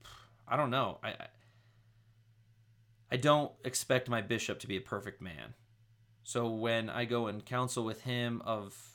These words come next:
like, if he, if, if I'm offered a calling, I,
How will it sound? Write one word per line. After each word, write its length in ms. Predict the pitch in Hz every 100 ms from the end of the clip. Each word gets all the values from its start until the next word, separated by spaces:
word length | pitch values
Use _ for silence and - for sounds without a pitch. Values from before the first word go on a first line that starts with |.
| - -
like, 200 | - 98
if 100 | 113
he, 320 | 131 117 110 110
if, 220 | - -
if 120 | - 127
I'm 220 | 127 123
offered 320 | 120 117 101
a 20 |
calling, 560 | 101 120 104 98 90 - - - - _ _ _ _ _ _ - _ _ -
I, 140 | 92